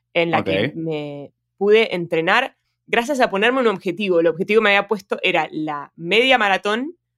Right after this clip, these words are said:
Speaker 1: de Windsor.
Speaker 2: Ok.
Speaker 1: Windsor en Inglaterra, donde está el
Speaker 2: Ok.
Speaker 1: castillo de Windsor, ¿viste? De la familia real.
Speaker 2: Sí.
Speaker 1: Era una media maratón que se organizaba para cualquiera que la quiera hacer, que se entrene, digamos, no había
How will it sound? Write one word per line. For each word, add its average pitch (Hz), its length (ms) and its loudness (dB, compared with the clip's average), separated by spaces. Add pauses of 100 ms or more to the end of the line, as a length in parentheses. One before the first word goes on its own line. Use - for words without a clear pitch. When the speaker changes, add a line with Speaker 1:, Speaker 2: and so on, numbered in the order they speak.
(120)
Speaker 1:
de 170 120 2
Windsor. 196 560 2
Speaker 2:
Ok. - 120 -2
Speaker 1:
Windsor 214 520 0 (120)
en 175 140 -4
Inglaterra, 175 640 2 (160)
donde 165 160 -4
está 170 140 -4
el 185 120 -2
Speaker 2:
Ok. 214 80 -2
Speaker 1:
castillo 190 380 -2
de 185 60 2
Windsor, 214 460 0
¿viste? 175 240 -2
De 156 60 0
la 151 100 -8
familia 165 360 -6
real. 175 320 -6 (500)
Speaker 2:
Sí. 107 140 -10 (200)
Speaker 1:
Era 208 80 -2
una 196 120 2
media 196 220 2
maratón 190 480 0
que 170 300 0 (280)
se - 180 -4
organizaba 180 1120 2 (340)
para 165 360 0
cualquiera 185 380 0
que 180 60 -4
la 170 100 0
quiera 175 180 -2
hacer, 208 400 0
que 170 120 -4
se 165 140 -10
entrene, 196 460 -4
digamos, 165 320 -2
no 160 80 -10
había 170 300 -2